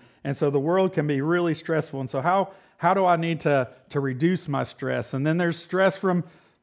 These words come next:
from relationship, right? Man, if you've been married, you know, right? There's times where, woo, spouses, it, there's just a lot of stress in the home, and you're struggling, and you can't seem to, to get it right. And if they would just do, and you fill in the blank, everything would be better, right?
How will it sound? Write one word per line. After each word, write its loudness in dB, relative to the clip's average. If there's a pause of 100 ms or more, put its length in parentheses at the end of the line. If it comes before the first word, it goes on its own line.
(120)
from 2
relationship, 2
right? 2
Man, 0
if -12
you've -4
been -2
married, 0
you -2
know, 4
right? 0
There's -2
times 0
where, -2 (320)
woo, 8 (400)
spouses, 2
it, 2
there's 0
just -4
a -4
lot 0
of -2
stress 0
in -6
the -2
home, -2
and -2
you're -4
struggling, -2
and -2
you -8
can't -6
seem -6
to, -2 (460)
to 2
get 4
it 2
right. 4
And -2
if -2
they 6
would 2
just 6
do, 6
and 0
you 0
fill 2
in 2
the 2
blank, 2
everything 2
would -2
be 4
better, 2
right? 0